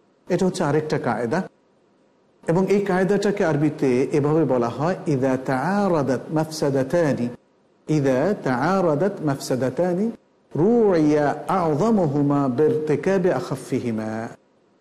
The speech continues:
যখন দুটো মাফসাদা আমাদের সামনে এসে একটা আরেকটার সামনাসামনি দাঁড়াবে, অর্থাৎ আমাকে যে কোনো একটা বরণ করে নিতে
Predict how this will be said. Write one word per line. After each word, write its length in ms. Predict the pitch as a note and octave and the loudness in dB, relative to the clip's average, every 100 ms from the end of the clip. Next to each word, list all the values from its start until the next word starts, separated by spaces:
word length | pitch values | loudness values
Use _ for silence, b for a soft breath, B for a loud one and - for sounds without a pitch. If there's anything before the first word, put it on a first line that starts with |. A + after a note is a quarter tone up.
| _ - | _ -4
যখন 180 | F3 G3+ E3 | 0 2 2
দুটো 160 | F3+ G#3+ | 2 2
মাফসাদা 460 | E3 - - F3 B2 D#3+ - C#3+ | 0 -2 -2 0 0 -2 -2 -2
আমাদের 340 | C3+ B2+ B2+ - _ _ _ _ _ - | -2 0 -2 -4 _ _ _ _ _ -6
সামনে 280 | D3 C#3+ C#3 C#3+ | 0 2 2 0
এসে 240 | - C#3 A#2+ A#2 - _ _ _ _ _ _ - | 0 0 -2 -4 -12 _ _ _ _ _ _ -8
একটা 240 | D3+ - C#3 | -6 -2 -2
আরেকটার 320 | C3+ D3+ B2+ A#2+ _ _ - | 0 0 -2 -4 _ _ -12
সামনাসামনি 500 | - C3+ C#3+ C#3+ C3+ C3 | -4 -2 -2 -2 -2 -2
দাঁড়াবে, 280 | B2 B2+ C3 D3 E3+ | 0 0 0 0 0
অর্থাৎ 320 | - C3+ C#3+ - _ _ _ _ _ | -2 -2 -4 -6 _ _ _ _ _
আমাকে 320 | E3+ D#3+ E3 D3+ | -4 -2 0 0
যে 80 | E3+ F3+ | 0 0
কোনো 140 | G#3+ G#3 | 0 0
একটা 140 | G#3 C#3+ | -2 0
বরণ 200 | C3+ C3 C3 | 2 2 2
করে 120 | D3+ D3 | 2 2
নিতে 140 | D3 | 0